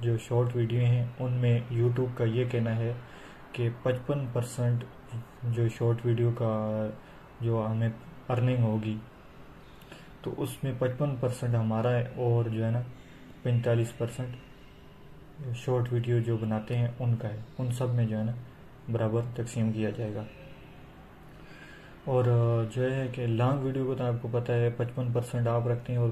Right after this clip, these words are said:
पैंतालीस परसेंट YouTube रखती है। तो इस हवाले से मैं आपको ये भी बताता चलूँ कि आप short video का सिर्फ channel बना के अब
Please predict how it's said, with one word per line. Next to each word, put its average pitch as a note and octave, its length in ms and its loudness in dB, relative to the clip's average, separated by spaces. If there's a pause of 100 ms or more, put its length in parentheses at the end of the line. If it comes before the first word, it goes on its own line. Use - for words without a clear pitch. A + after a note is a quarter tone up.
पैंतालीस A#2+ 440 2
परसेंट B2+ 400 -4 (720)
YouTube A#2 420 4
रखती A2+ 240 -6
है। A#2+ 160 -4 (840)
तो B2+ 140 -2
इस B2+ 240 -4
हवाले B2+ 460 0
से C3+ 120 -4
मैं B2+ 140 -2
आपको B2+ 200 -2
ये C3+ 160 -2
भी B2+ 100 -4
बताता B2 380 0
चलूँ B2+ 320 -4
कि B2 80 0
आप B2 320 -2
short C3 300 -2
video B2+ 260 -2
का B2+ 160 -2
सिर्फ A#2+ 260 0
channel A#2+ 300 2
बना A2+ 260 2
के B2 160 -4
अब A2+ 160 -2